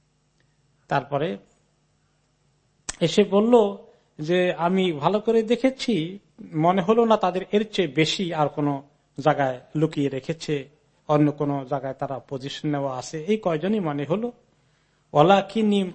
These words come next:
কাদ রাআইতু ইয়া মা'শারা কুরাইশ আল বালায়া তাহমিলুল মানায়া।" কিন্তু যা দেখলাম এই তিনশো তেরো জনের মধ্যে, তাদেরকে দেখে আমার মনে হলো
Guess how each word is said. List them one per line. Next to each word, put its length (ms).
কাদ 160
রাআইতু 420
ইয়া 200
মা'শারা 440
কুরাইশ 640
আল 160
বালায়া 680
তাহমিলুল 600
মানায়া।" 720
কিন্তু 260
যা 240
দেখলাম 500
এই 80
তিনশো 320
তেরো 320
জনের 300
মধ্যে, 580
তাদেরকে 460
দেখে 340
আমার 300
মনে 280
হলো 480